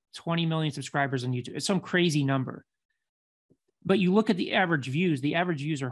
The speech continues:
horrible. They're, like, ten thousand, fifty thousand. Why is their subscriber base so large? Well, 'cause Apple's spending a hundred, two hundred million dollars a year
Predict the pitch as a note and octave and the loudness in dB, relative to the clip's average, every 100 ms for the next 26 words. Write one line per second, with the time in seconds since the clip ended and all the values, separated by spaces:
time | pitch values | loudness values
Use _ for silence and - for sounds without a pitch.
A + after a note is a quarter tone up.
0 | - - D3+ C#3 A2 - _ _ _ - | -6 -2 0 -2 -6 -12 _ _ _ 0
1 | D#3+ E3 D3 - F3+ F3 D3+ D3 C3+ C#3 | 2 2 0 0 2 4 4 2 0 -2
2 | F3 F3 D#3 C3+ C#3 B2+ A#2 A#2 - _ | 0 0 0 0 0 0 -2 -8 -12 _
3 | _ _ - C#3+ F#3 A3 A3 G3 G3 F#3 | _ _ -10 2 4 6 6 4 4 2
4 | E3+ D3+ F#3 G3 F3+ D#3+ D3 - D#3 C#3 | 0 -2 0 2 2 2 0 0 0 2
5 | G#3 E3+ - - F#3 - G3 G3 G#3+ A3 | 2 0 -4 -8 -8 -2 -2 2 0 0
6 | - - G#3 E3 C3+ G#3 G3+ D#3+ - G3+ | -2 0 2 2 0 0 0 0 -2 0
7 | F#3+ F#3+ F#3 E3+ F3 E3+ C3 C#3 A#3 F3+ | 0 0 0 0 0 0 -2 0 2 2
8 | D3+ | 2